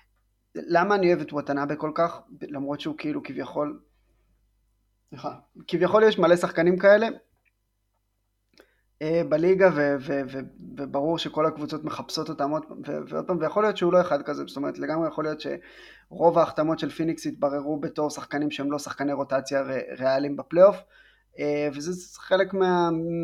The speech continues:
מהמשחק, אבל אני אוהב את האפסייד עם וואטנאבה, אני חושב ששחקן שיכול לקלוע ככה, אה, נראה לי שיש לו טרק רקורד כבר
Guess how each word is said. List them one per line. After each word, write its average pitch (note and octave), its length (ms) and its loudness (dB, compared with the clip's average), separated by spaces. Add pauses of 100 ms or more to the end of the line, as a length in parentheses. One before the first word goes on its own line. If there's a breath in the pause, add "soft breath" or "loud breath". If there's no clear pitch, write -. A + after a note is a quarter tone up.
(120)
מהמשחק, D#3+ 480 -2
אבל C#3+ 140 0
אני E3 120 4
אוהב F#3+ 100 4
את F#3+ 80 0
האפסייד F3+ 380 6
עם D#3+ 80 0
וואטנאבה, D#3+ 420 0
אני D3+ 80 -2
חושב D#3 200 -6
ששחקן D#3 440 -8
שיכול D3+ 360 -4
לקלוע D#3+ 320 2
ככה, D#3 300 0 (540 loud breath)
אה, D3+ 60 -2 (480)
נראה D3 180 2
לי D#3+ 60 0
שיש D#3 200 -4
לו D#3 60 -4
טרק D3+ 320 -6
רקורד D3 300 -8
כבר - 180 -4